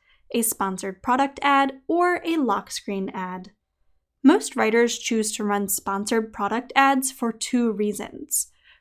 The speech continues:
One, only Kindle readers will see lock screen ads, severely limiting the reach of your campaign. And two, it's very easy for readers to accidentally click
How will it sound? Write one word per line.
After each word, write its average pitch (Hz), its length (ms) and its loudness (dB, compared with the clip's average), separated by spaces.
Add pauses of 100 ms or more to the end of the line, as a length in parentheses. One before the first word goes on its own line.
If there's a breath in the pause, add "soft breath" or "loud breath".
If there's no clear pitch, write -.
(200)
One, 311 380 4 (500)
only 381 220 4 (120)
Kindle 262 400 8
readers 208 480 -2
will 226 80 -2
see 220 220 -2
lock 202 320 2
screen 196 340 -8
ads, - 560 -4 (260 soft breath)
severely 294 640 0
limiting 240 520 2
the 196 100 -2
reach 202 380 -4
of 214 120 -6
your 196 140 -2
campaign. 202 720 -2 (680)
And 349 220 2
two, 294 520 0 (100)
it's 269 260 -2
very 247 380 4
easy 240 440 0
for 233 160 -2
readers 202 380 0
to - 300 0
accidentally 208 680 -2
click 254 380 -4